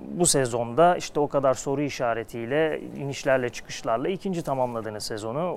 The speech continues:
olmadık puan kayıpları şampiyonluktan etti sizi. Ee, bununla paralel olarak şöyle, hangi mevkilere transfer yapılacak? Başkan dört ya da beş transfer gerçekleştireceğiz dedi. Bu dört ya da beş demesinin sebebi de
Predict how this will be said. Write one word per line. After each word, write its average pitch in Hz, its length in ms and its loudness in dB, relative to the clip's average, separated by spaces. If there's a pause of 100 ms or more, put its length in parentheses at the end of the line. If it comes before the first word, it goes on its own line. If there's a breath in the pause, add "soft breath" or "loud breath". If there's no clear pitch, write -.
(120)
olmadık 135 440 2
puan 135 240 2
kayıpları 135 560 -4
şampiyonluktan 156 680 0
etti 123 240 -4
sizi. 143 320 2 (540 loud breath)
Ee, 135 440 12 (240)
bununla 220 360 12
paralel 180 360 10
olarak 165 420 8
şöyle, 180 320 4
hangi 170 320 2
mevkilere 123 640 -2 (360)
transfer 123 420 0 (160)
yapılacak? 113 540 -4
Başkan 139 460 4
dört 170 220 10
ya 151 120 4
da 165 100 6
beş 160 180 4
transfer 120 460 -2
gerçekleştireceğiz 113 920 -2
dedi. 151 220 2
Bu 127 180 -2
dört 185 260 8
ya 180 140 4
da 143 240 4
beş 180 280 4
demesinin 170 420 0
sebebi 160 420 2
de 220 200 4